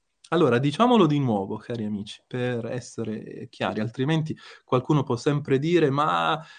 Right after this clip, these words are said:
eh, difatti il, eh, Pio dodicesimo ha parla-, ha fatto già la distinzione", la troviamo in Pio dodicesimo, la troviamo nei padri della Chiesa, la distinzione tra errore ed errante,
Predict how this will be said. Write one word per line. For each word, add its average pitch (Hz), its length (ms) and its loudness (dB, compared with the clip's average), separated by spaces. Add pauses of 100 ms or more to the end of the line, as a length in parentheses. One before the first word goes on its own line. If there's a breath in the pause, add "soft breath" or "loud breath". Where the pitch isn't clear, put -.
(200 loud breath)
eh, - 160 -8
difatti 156 1000 4
il, 160 400 4 (640 loud breath)
eh, 135 960 -2
Pio 165 200 4
dodicesimo 165 840 4
ha 156 120 4
parla-, 147 340 2
ha 143 80 2
fatto 160 480 2
già 160 160 0
la 160 100 2
distinzione", 147 720 -2
la 120 100 0
troviamo 139 320 -2
in 127 120 -2
Pio 135 140 -2
dodicesimo, 127 680 -2
la 117 100 -2
troviamo 117 1040 -2
nei 151 180 2
padri 156 320 2
della 147 300 0
Chiesa, 175 500 -2
la 110 100 -2
distinzione 117 540 -8
tra 110 260 -10
errore 120 420 2
ed 139 60 -6
errante, 139 580 -2